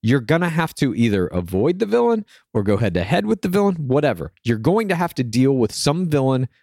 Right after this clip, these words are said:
creating drama in the house. That is a part of the game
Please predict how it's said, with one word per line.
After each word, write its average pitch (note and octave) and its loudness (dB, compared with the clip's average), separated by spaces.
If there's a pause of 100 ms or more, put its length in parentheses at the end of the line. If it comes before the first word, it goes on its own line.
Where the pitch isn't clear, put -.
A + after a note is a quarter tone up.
(120)
creating C3+ 2
drama A2 0 (120)
in G#2 2
the G2 2
house. G2+ -2
That G#2+ 0
is G2+ -2
a G2 -2
part D3 -2
of D3+ -2
the D3 -2
game A2 0